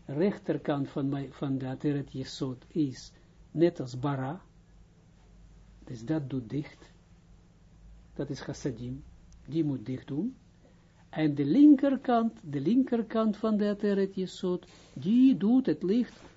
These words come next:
naar beneden, eh, die heeft de kracht om naar beneden te doen. En natuurlijk, dan heb je nog tussen hen, moet je nog, moet je nog in de link-, de middelste lijn maken nog. Tussen hen nog de middelste lijn maken.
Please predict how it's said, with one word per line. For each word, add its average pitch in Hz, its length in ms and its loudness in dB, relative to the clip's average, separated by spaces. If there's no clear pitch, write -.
naar 139 180 -6
beneden, 135 520 -4
eh, 147 120 -8
die 156 220 0
heeft 165 200 -2
de 131 80 -6
kracht 220 320 -2
om 127 100 -4
naar 127 160 -8
beneden 127 420 -6
te 131 120 -16
doen. 123 180 -18
En 165 140 0
natuurlijk, 226 400 2
dan 151 200 0
heb 139 260 -2
je 139 100 0
nog 143 260 2
tussen 139 380 0
hen, 233 520 6
moet 269 320 8
je 233 80 0
nog, 220 240 0
moet 190 260 2
je 180 80 6
nog 165 240 6
in 139 140 2
de 139 140 2
link-, 151 440 4
de 147 120 10
middelste 185 500 4
lijn 139 280 2
maken - 380 -12
nog. - 220 -20
Tussen 160 320 0
hen 254 260 4
nog 233 200 4
de 151 100 2
middelste 165 460 0
lijn 131 240 -4
maken. - 320 -18